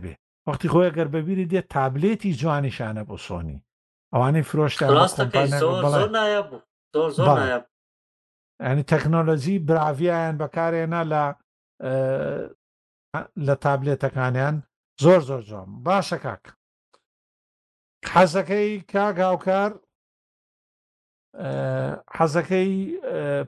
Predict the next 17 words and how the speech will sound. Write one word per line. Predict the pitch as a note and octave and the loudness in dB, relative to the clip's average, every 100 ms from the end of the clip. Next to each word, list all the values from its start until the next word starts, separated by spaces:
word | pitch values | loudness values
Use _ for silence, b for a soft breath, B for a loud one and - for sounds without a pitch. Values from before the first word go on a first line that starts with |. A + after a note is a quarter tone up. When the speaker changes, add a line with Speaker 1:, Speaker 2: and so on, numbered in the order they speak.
| - | -2
Speaker 1:
پرسیاری، | D3 - - E3+ E3+ F3 F3 F3 F3 E3+ G3+ _ _ _ _ _ _ _ - | -4 0 2 4 4 0 -2 -2 -2 -6 -10 _ _ _ _ _ _ _ -10
ئە، | - A#2+ B2+ - | -4 -2 -2 -2
پرسیار | C#3+ G#2+ - D#3+ F3 E3+ E3+ | -2 -2 0 2 4 2 0
و | E3 E3 D3+ | -2 -2 -2
نامەی | C#3+ C#3 C#3+ E3+ D#3+ B2+ | 0 0 0 0 0 -2
جۆگرانمان | C3+ C#3 B2+ D#3 D#3+ D3 D3 C#3 | 0 0 0 2 2 0 -2 -2
هەبوو. | D3+ D3 D#3+ D#3 B2 | -4 -2 0 -2 0
زۆر | C#3+ D#3 - | 0 0 0
خۆشحاڵین | C#3 - D#3 D3+ C#3+ C3+ | -4 -2 0 0 0 -4
ئەگەر | B2 C3 | -4 -2
ئەم | B2+ A#2 | -2 0
جارە | B2+ B2 | 0 0
باسییان | A#2+ A#2 G2+ B2 G#2+ | 0 -2 0 -2 -2
کەین. | G#2 C3+ D3+ D#3 _ _ _ _ _ _ _ _ | 0 0 0 -4 _ _ _ _ _ _ _ _
ئە، | - B2 A#2 G#2+ A#2+ B2+ C3+ D3 D3 C3+ A#2+ | -2 0 2 0 -2 -6 -6 -6 -2 2 4
نامەی | B2+ C3 D3+ B2+ | 4 4 2 0
جیاوازن | A#2+ B2 C3 D3 C#3+ B2+ D#3 | 0 0 2 2 0 -2 -2